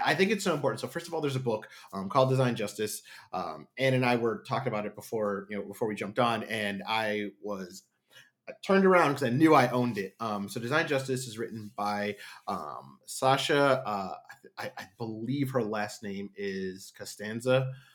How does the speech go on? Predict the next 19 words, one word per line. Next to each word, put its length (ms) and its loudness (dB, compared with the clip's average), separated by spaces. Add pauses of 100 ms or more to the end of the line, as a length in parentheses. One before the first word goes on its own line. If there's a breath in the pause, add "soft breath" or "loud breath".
(180 loud breath)
Um, 520 -10 (1080)
and 580 2 (1120 loud breath)
essentially 580 2
it, 140 0
it, 160 -2
it, 360 -2
it, 320 2
it's 240 -2
in 80 0
a, 200 4
it's 500 -4 (580)
a 100 0
book 300 0
that 100 -2
talks 240 0
about 140 0
the, 180 -6
how 180 4
design, 760 -4